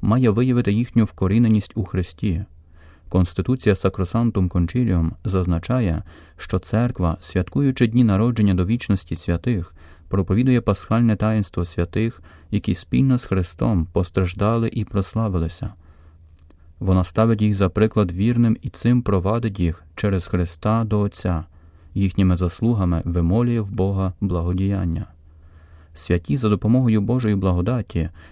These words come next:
досягли вічного спасіння у Христі і тепер у небі прославляють Бога і заступаються за нас. Цей внутрішній зв'язок слави святих зі славою Христа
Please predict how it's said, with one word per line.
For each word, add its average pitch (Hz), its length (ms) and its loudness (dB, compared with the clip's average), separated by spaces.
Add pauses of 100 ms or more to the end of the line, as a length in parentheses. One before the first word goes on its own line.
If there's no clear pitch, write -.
досягли 104 540 0
вічного 123 480 0
спасіння 113 600 2
у - 160 -2
Христі 95 540 -4 (420)
і 110 80 -4
тепер 110 460 -2
у 95 100 2
небі 92 460 0 (140)
прославляють 107 720 0
Бога 110 440 0 (200)
і 110 80 -2
заступаються 98 720 -2
за 85 140 0
нас. 80 360 -4 (600)
Цей 98 180 0
внутрішній 120 500 2
зв'язок 107 380 0
слави 107 460 -2
святих 95 680 -4
зі 92 160 -2
славою 117 440 0
Христа 90 640 -4